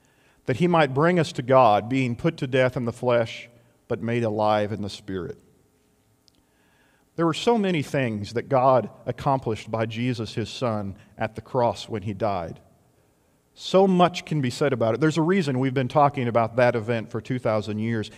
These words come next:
and we haven't run out of things to say yet. He died there in our place. He died there for our sins. There's a story about morality to be told. There's a story about faithfulness to be told,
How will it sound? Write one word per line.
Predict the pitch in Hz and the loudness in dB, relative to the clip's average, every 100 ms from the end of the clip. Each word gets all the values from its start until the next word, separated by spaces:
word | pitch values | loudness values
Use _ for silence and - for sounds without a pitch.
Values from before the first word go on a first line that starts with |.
| - | -8
and | 139 | -2
we | 131 | 0
haven't | 123 143 120 | 2 0 0
run | 123 123 | 0 2
out | 113 | 0
of | - | -2
things | 113 104 - | -6 -6 -8
to | 101 | -12
say | - 95 | -10 -8
yet. | 90 90 - _ _ _ _ _ _ _ _ _ - | -8 -8 -10 _ _ _ _ _ _ _ _ _ -4
He | 127 | 2
died | 131 143 147 135 | 6 6 6 4
there | 127 123 | 2 2
in | 113 | 0
our | 110 | -6
place. | - 135 110 82 - - _ | -2 0 0 -2 -12 -16 _
He | - 107 | -10 -2
died | 117 127 127 | 2 4 2
there | 123 113 | 0 -4
for | - 117 110 | -4 -4 -4
our | 107 | -4
sins. | - 139 113 98 87 - - - | -6 -4 -4 -6 -10 -16 -20 -6
There's | 120 98 | -6 -6
a | |
story | - 143 147 131 113 | -4 0 2 2 0
about | 107 104 107 | -2 -2 -2
morality | 110 117 135 143 113 110 | -2 0 2 2 0 -4
to | - | -6
be | 107 | -8
told. | 95 135 117 104 101 | -6 -2 0 -2 -4
There's | 107 | -6
a | 101 | -8
story | - 147 135 120 | -4 0 0 0
about | 113 101 | -2 -4
faithfulness | - - 151 151 - 127 110 101 | -8 -4 -2 -2 -2 -4 -4 -6
to | - | -8
be | 117 107 | -8 -8
told, | - 120 104 95 | -2 -2 0 -6